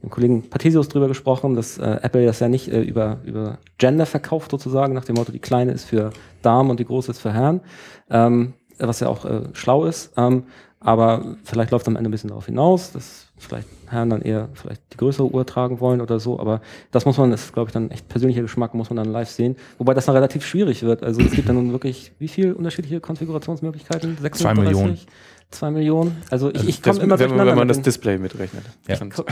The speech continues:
Speaker 1: ja, gut, aber ich komm immer durcheinander mit dem Rechnen. Ich hab's immer noch nicht ganz erkannt mit den unterschiedlichen,
Speaker 3: Es
Speaker 1: also
Speaker 3: gibt drei Gehäuse, oder?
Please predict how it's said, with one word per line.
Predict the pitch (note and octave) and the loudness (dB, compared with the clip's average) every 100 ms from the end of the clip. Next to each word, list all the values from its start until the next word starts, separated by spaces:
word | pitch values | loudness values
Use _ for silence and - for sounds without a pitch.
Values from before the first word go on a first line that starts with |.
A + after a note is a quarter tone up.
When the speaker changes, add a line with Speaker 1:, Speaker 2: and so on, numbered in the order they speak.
| - | -2
Speaker 1:
ja, | B2+ C#3+ | 2 4
gut, | C4 C#3+ - | 4 0 -2
aber | B2+ B2 B2+ | -2 0 0
ich | - | 0
komm | F3+ | -2
immer | F3 D#3+ | 0 0
durcheinander | D3 D#3 D3+ D3 | 0 0 2 2
mit | C3+ | 2
dem | C3 | 2
Rechnen. | C3 C#3 C#3 | 0 -2 -4
Ich | C3 - | -4 -8
hab's | C#3 C#3 | -10 -6
immer | C3+ | -6
noch | |
nicht | A#2+ - - - - - - | -6 -8 -14 -12 -12 -16 -6
ganz | C3+ - | -4 -4
erkannt | B2+ C3 B2 - | -4 -4 -6 -6
mit | C3 - | -10 -2
den | B2+ A#2+ A#2+ | -2 0 -4
unterschiedlichen, | B2 B2 C3+ A#2+ B2 A#2 - _ - | -8 -6 -4 -4 -4 -6 -8 _ -6
Speaker 3:
Es | |
Speaker 1:
also | B2 C3 | 2 2
Speaker 3:
gibt | - - | 2 -2
drei | - A#2 | 0 2
Gehäuse, | A#2 A2 D3 C4 | 4 4 4 4
oder? | A#3 | 4